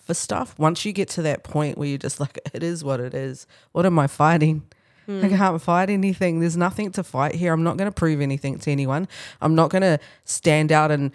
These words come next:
Speaker 1: be like, 'Hey, look at me. Look what I'm doing. I'm doing well. I'm doing good.' And yet I'm fucking in the bed crying my eyes out because
Speaker 2: Mm.
Speaker 1: I just,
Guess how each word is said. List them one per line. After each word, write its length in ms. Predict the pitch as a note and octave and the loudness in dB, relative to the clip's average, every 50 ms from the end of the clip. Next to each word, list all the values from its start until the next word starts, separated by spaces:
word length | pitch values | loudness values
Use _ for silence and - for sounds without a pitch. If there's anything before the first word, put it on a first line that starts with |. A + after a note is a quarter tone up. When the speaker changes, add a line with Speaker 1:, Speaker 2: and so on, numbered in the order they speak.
| - _ _ _ _ | -8 _ _ _ _
Speaker 1:
be 140 | - D#3+ D#3+ | 0 0 2
like, 260 | D3+ C#3 C#3 C3+ E3 | 4 2 2 2 0
'Hey, 580 | F3 - - - - - - C4 A#3+ B3 B3 A#3+ | -2 -6 -6 -8 -10 -6 -4 0 0 2 2 2
look 240 | A3+ A3+ A3 - | 2 2 2 2
at 100 | A#3 A3 - | 2 2 2
me. 120 | G#3+ G#3 G3 | 2 2 4
Look 180 | F#3+ F#3 - | 2 2 2
what 100 | G3 F#3 | 4 4
I'm 140 | F#3 F3+ F3 | 4 4 4
doing. 300 | D#3+ F#3+ F#3+ F#3+ F#3 F3+ | 4 4 4 4 4 4
I'm 120 | E3+ D#3+ D#3+ | 4 4 4
doing 340 | D3+ F3+ F3+ F3 E3+ D#3+ D#3+ | 4 4 4 4 4 4 4
well. 400 | E3+ F#3+ F#3+ F3+ F#3 F3+ F3+ E3+ | 4 4 6 4 4 4 2 2
I'm 160 | D#3 D#3 D#3 | 2 2 2
doing 300 | D3 E3 E3+ E3 E3 D#3 | 2 0 0 2 0 0
good.' 240 | D3 - F3 F3 D#3 | 2 4 4 4 4
And 140 | D#3 D3 C#3+ | 2 2 2
yet 160 | D3 C#3 C#3 | 2 2 2
I'm 120 | C#3 C3+ C#3 | 2 0 2
fucking 280 | - C#3+ - - D3+ C#3 | 2 2 2 2 0 2
in 80 | C#3 | 2
the 60 | C3+ C3 | 2 4
bed 220 | D3 C#3+ D3 C#3 | 2 2 2 0
crying 500 | C3 - D3+ D3 C#3+ C#3+ C#3 C3+ C3 C3+ C#3 | 2 4 4 6 6 4 4 2 2 2 2
my 300 | C#3 C3+ C3+ C3+ C#3+ D#3+ | 2 2 4 4 4 4
eyes 120 | F3+ F3 D#3+ | 2 2 2
out 320 | D3+ C3+ C#3 D3+ F#2+ F2 | 2 2 2 2 2 0
because 300 | C3 D#3 F#3+ D3 D3 C3 | -2 0 2 2 2 2
Speaker 2:
Mm. 60 | C#3 | 2
Speaker 1:
I 60 | C3 C3+ | 0 2
just, 280 | C3+ C#3+ C#3 - - | 2 0 0 0 -4